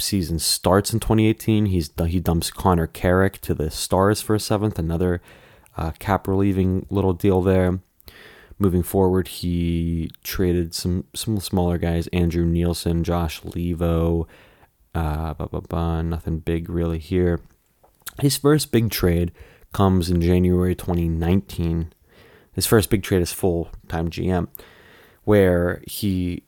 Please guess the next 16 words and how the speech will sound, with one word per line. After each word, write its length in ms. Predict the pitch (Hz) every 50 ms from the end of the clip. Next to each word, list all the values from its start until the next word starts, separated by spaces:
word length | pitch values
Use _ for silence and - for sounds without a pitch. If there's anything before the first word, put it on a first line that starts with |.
| _ _
acquires 540 | - - - - - - 110 98 98 92 85
Jake 320 | 80 - - 110 107 107 -
Muzzin 720 | 107 98 92 90 95 95 107 120 123 131 143 160 151 135
from 440 | - - - - 101 92 90 87 85
the 280 | 92 95 90 87 87
Los 320 | 87 87 90 92 87 - -
Angeles 380 | 92 87 87 87 85 82 -
Kings 500 | - - - - 107 113 135 143 160 -
in 160 | - - 98 95
exchange 420 | 90 - - - 98 90 87 -
for 220 | - - 87 85
Carl 420 | 82 - - - 101 92 87 87 87
Grundstrom, 720 | - - 92 87 90 98 101 98 - - 113 104 107 110
Sean 320 | - - - 90 85 82 80
Durzi, 520 | - 87 90 95 98 98 98 107 107 95
and 340 | - - 85 82 80 - -